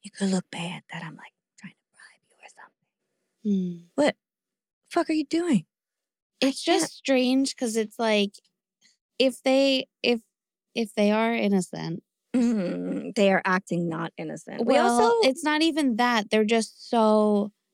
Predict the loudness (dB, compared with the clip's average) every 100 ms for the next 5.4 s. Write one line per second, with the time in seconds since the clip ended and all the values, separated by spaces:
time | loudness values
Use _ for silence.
0 | _ _ 2 2 2 2 2 0 2 4
1 | 4 4 4 2 2 2 4 2 2 2
2 | 4 4 4 0 -6 _ -6 -2 -2 -4
3 | -14 _ _ _ _ _ _ _ _ 2
4 | 4 4 4 4 4 6 6 6 4 2
5 | 2 2 2 0